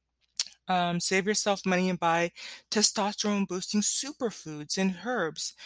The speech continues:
I love that that's coming from this article. Um, avoid sugar. Um, and here are the herbs that increase testosterone. Let's see if we can knock it out in four minutes. So,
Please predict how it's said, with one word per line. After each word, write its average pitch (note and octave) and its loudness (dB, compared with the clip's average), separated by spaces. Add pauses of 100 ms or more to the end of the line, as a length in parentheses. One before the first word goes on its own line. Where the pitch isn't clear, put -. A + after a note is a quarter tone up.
(280)
I A3 4
love G#3+ 4
that F#3+ 0
that's F3+ 0
coming F3 -2
from E3+ -6
this E3 4
article. F3 -8 (840)
Um, F3+ 0 (1500)
avoid F#3+ 2
sugar. D#3+ 4 (680)
Um, F#3+ 0
and A3+ 6
here C4 2
are F4 2
the A#3+ 0
herbs G#3+ 2
that G3+ -2
increase F#3+ 0
testosterone. F3 -2
Let's F3+ 6
see A#3 2
if A3 -6
we A#3+ -6
can G3 0
knock F3+ -2
it - 0
out E3+ -2
in E3+ -6
four E3+ -6
minutes. D#3+ -4 (2500)
So, G3+ 2